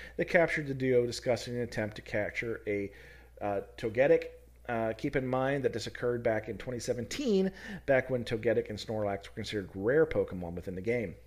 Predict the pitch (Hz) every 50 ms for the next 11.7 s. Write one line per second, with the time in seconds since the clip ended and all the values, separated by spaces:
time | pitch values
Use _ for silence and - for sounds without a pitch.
0 | - - - 156 151 147 131 120 110 107 95 95 95 92 80 73 - - - -
1 | - - 185 170 - - - 180 - - 233 226 - - 202 - - - - -
2 | - - - - - - - - - - - - - 285 302 311 320 311 277 185
3 | - 160 160 160 151 160 160 135 147 160 156 151 156 151 - 147 143 143 143 -
4 | 147 143 143 135 131 127 131 127 - 135 135 123 123 - 135 127 123 127 127 -
5 | - 127 120 113 - 147 151 175 170 151 123 127 113 110 110 107 107 113 107 -
6 | - 117 113 107 104 - - 113 104 98 110 110 107 113 - - 147 143 151 156
7 | 147 139 127 120 120 123 131 143 131 117 110 107 107 - 113 110 110 107 110 113
8 | 110 110 123 120 113 117 107 107 95 90 90 90 87 - - - - - - -
9 | - - 117 120 127 127 127 - - 107 107 110 107 110 110 101 - - 120 110
10 | - 123 123 113 110 101 98 143 151 139 113 110 110 95 - 98 101 98 98 107
11 | 101 - 104 104 92 87 110 127 135 123 95 80 73 67